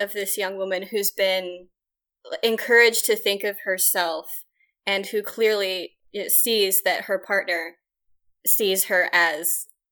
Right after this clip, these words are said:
less than. And this comes up a lot in that "You laughed at my dreams, rolled your eyes at my jokes." It comes up a lot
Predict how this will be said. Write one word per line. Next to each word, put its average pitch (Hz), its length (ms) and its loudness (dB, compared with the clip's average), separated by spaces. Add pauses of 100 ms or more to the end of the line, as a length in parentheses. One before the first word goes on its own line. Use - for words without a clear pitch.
(100)
less 180 400 -2
than. 226 460 -4 (580)
And 175 600 0 (540)
this 226 220 0
comes 214 280 -4
up 180 240 -2 (640)
a 185 100 -4
lot - 580 -6 (220)
in 175 500 -4
that 165 260 -2 (280)
"You 202 220 -6
laughed 185 360 2
at - 140 -6
my 180 160 -4
dreams, 180 420 -6
rolled 175 280 -4
your 180 120 -4
eyes 170 260 -2
at 175 100 -18
my 165 140 -12
jokes." 170 680 -4 (640)
It 202 180 2
comes 208 260 0
up 190 120 -2
a 160 40 -2
lot 175 420 -2